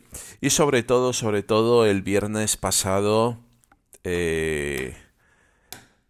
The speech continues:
perdón, el viernes que viene volvemos a tener el dato de empleo mensual norteamericano, ¿vale? Como siempre, bueno, pues mucho, mucho cuidado con este dato, que, bueno, evidentemente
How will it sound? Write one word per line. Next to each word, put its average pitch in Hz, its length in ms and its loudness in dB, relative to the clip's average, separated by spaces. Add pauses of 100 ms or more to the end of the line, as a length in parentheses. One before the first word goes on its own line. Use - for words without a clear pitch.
(160)
perdón, 95 360 -2
el 82 80 -4
viernes 101 360 0
que 95 120 -2
viene 107 480 0
volvemos 98 640 -2
a 95 140 0
tener 101 580 0
el 85 340 0
dato 90 360 0
de 98 80 -2
empleo 95 1080 -2
mensual 90 920 0
norteamericano, 85 960 -4 (160)
¿vale? 90 520 -4
Como 76 240 -10
siempre, 92 480 -6
bueno, 85 260 -6
pues - 220 -14
mucho, 85 560 -6 (600)
mucho 101 260 -2
cuidado 95 420 0
con 87 140 -8
este 113 240 -2
dato, 143 640 0
que, 82 180 -10
bueno, 87 300 -6 (420)
evidentemente 90 960 -6